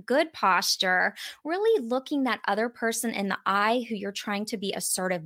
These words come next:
with. And I'll give you a quick example. So if you get asked to take on another obligation, or you get asked to go to an event that you are just very stressed out and can't go to, there is such a difference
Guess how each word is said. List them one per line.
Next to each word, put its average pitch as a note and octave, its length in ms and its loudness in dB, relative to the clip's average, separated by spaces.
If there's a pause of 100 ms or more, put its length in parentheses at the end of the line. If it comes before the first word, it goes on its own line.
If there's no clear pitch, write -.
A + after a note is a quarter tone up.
with. G3+ 240 4 (720)
And D#4 100 2
I'll E4+ 140 4
give F4+ 160 0
you D#4 140 4
a - 20 2
quick C4 240 -4
example. G3 840 0
So D4+ 640 4
if C#4 220 -2
you F4 480 0 (100)
get C4 220 -2
asked G3 500 0
to A3+ 100 -2 (260)
take A#3 260 -2
on A3 140 0
another G3 360 0
obligation, A#3 920 2 (360)
or G3+ 140 0
you G3+ 180 -2
get G#3+ 220 0
asked G#3 300 0
to G#3+ 60 -4
go G3+ 240 2
to A#3 160 -4
an F#3+ 80 -2
event G3+ 440 0
that - 140 -2
you G#3+ 240 -2
are G3 120 -2
just F3+ 460 0
very D4 420 2
stressed F#3 400 0
out F3 180 2
and F#3 140 -2
can't F3+ 400 -2
go C4 200 2
to, C4+ 500 2 (320)
there C4+ 120 2
is A#3 160 -2
such C#4+ 240 0
a D#4 60 -4
difference A3+ 640 0